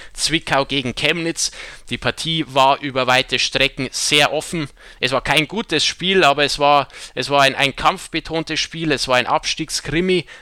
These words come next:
den man sich erwarten konnte in der ersten Halbzeit. Pech für Chemnitz, die hätten in Führung gehen können. Die haben zweimal Aluminium-Pech gehabt. Und dann, äh,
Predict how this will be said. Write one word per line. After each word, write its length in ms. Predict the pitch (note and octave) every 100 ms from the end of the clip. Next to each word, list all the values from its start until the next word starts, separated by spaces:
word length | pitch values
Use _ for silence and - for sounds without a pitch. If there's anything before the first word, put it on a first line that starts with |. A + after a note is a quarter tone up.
| -
den 140 | C3+ C#3
man 140 | C3
sich 260 | - D#3 A2+
erwarten 500 | A#2 A#2 D3 - C3+
konnte 360 | C3 C#3 C#3
in 140 | B2 B2+
der 140 | G2+
ersten 340 | B2+ - B2+
Halbzeit. 540 | A2+ C3 - C3+ A#2+ -
Pech 320 | E3+ D3+ -
für 160 | - A#2+
Chemnitz, 520 | - D3+ D#3 C#3+ -
die 100 | A#2+
hätten 280 | D3+ - C#3+
in 140 | B2+
Führung 420 | - F3+ D#3+ D3+
gehen 320 | D3+ D#3 C#3 - - - -
können. 500 | - F#3+ G#3+ F3+ B2 - - -
Die 80 | C#3
haben 160 | D3+ D#3+
zweimal 500 | - C#3+ F3 F3+ D#3+
Aluminium-Pech 960 | D3+ D#3 E3 F#3 E3+ D#3 - D#3+ C3
gehabt. 460 | - C#3 C3+ - - - - - _ _ _ _ -
Und 200 | B2 A#2+
dann, 280 | B2 B2 A#2+
äh, 360 | G2+ A2+ A2